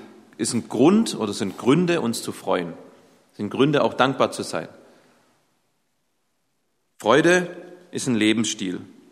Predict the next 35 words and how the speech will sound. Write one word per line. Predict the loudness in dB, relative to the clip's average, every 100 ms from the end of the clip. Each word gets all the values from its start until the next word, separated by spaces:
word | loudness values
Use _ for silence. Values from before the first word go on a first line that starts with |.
| _ _ _ _ _ _ _ _ -8
Ist | -2
nicht | 0 0
einfach | 0 0 0
nur | 2 4
eine | 2
Emotion. | 0 -2 -2 0 0 -2 -8 -20 -20 _ _ _ _ _ _ _ _ _ -8
Es | -8
kommt | 0 2 2 2
heraus | 2 4 4 4
aus | 0 -2
unserem | -2 -2
Inneren, | -2 0 0 -2 -6 -12 -20 -20 _ -4
weil | -2
wir | 0
in | -2 -2
Christus | -2 -2 -2 -4
sind | -2 -2
und | -2 0
weil | 0
er | -2 -2
in, | -4 -6 -8
in | -4 -2
uns | -2 -4
ist. | -6 -6 -6 -12 -20 -20 _
Und | -10
die | -6
Tatsache, | 0 0 0 0 0
dass | -2 -2
wir | -2
eine | 0
neue | 2 2
Schöpfung | 2 -2 -2 -2 -2
sind | -2 -4 -6 -16 -20 _ _ _ _ _ _ _ _ _
durch | 2 2 2
ihn, | 0 0